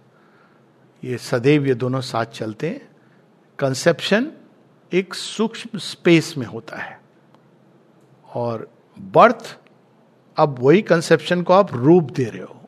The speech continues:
उसको रूप देना होता है birth, materialization। हर अलग अलग level पे रूप दिए जाते हैं, mind के अंदर, इसके अंदर, तो वो birth है। Birth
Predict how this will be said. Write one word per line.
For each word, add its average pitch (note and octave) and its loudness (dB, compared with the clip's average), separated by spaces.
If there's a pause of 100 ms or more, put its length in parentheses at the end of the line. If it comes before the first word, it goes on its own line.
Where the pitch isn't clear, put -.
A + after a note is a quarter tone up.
उसको - -2
रूप D#3+ 0
देना D3+ 2
होता B2 -4
है - -8 (600)
birth, G#2 -4 (180)
materialization। C#3+ 2
हर G#3+ 4
अलग G#3 4
अलग F#3 6 (220)
level D3 0
पे D#3 0
रूप C#3 -2
दिए C3 -2
जाते B2 -4
हैं, A#2+ -10 (380)
mind D3 2
के C#3+ -6
अंदर, C3 -2
इसके B2 -10
अंदर, B2+ -8
तो G3+ -8
वो B3+ -4
birth C3+ 2
है। - -16 (440)
Birth E3+ 4